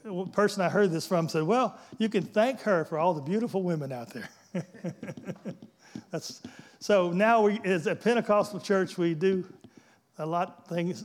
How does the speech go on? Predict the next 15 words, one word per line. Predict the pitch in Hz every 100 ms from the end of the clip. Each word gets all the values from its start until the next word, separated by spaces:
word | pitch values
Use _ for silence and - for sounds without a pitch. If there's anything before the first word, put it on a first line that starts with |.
| - -
things | 135 180 170
a | 151
lot | 156 151
different | 180 165 156 139
than | 143
they | 139
did | 139 139
them | 135
back | 135 139 -
here | 156
a | 143
hundred | - 160 135
years | 151 127
ago. | 123 110 - _ _ - - _ -
Okay. | 185 156